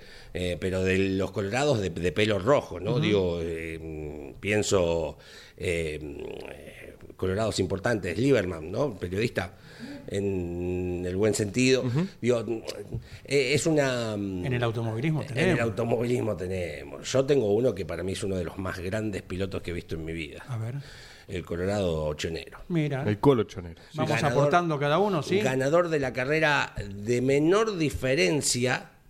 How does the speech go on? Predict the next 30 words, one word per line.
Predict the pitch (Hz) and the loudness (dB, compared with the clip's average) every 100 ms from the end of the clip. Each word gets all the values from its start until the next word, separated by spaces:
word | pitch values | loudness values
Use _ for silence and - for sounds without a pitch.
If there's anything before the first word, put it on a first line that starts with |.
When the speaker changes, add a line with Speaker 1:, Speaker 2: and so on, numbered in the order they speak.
| - - - | -20 -20 -6
Speaker 1:
de | 110 117 | -2 0
tiempo | 139 160 160 131 | 2 2 4 2
en | 123 | 2
ruta, | 143 147 113 120 156 - - - | 4 2 2 -2 -4 -10 -20 -8
cuando | - 113 113 | -2 0 2
le | 120 | 2
gana | 143 147 | 4 4
en | 123 | 2
Tandil | 117 120 139 151 151 - - - | 2 2 4 4 2 -2 -14 2
por | 110 120 117 - | 4 4 0 -2
una | 151 175 156 | 2 4 4
milésima | 131 147 147 143 139 135 | 2 2 0 2 2 0
a | - 120 | -2 -4
Oscar | - 143 | 0 2
Aventín, | 131 113 117 127 110 123 | 4 2 2 4 4 2
Speaker 2:
Mira. | 151 104 - - | 0 -6 -10 -4
Speaker 1:
en | 120 | 2
una | 135 | 2
carrera | 127 139 135 | 2 2 2
que | 117 | 2
tenía | 123 185 156 | 4 4 4
ganado | 135 135 | 0 0
Oscar | 127 143 | 0 0
Aventín. | 139 147 151 170 170 - - - | 0 0 2 2 0 -4 -20 -12
Dice | 147 151 147 - | -2 0 0 0
que | 123 | -2
el, | 120 - - - - | -2 -8 -16 -20 -10
cuenta | - 202 214 139 113 113 | 4 6 6 2 -2 -6
el | 107 | -4
Puma | 156 139 117 123 | 2 2 2 -2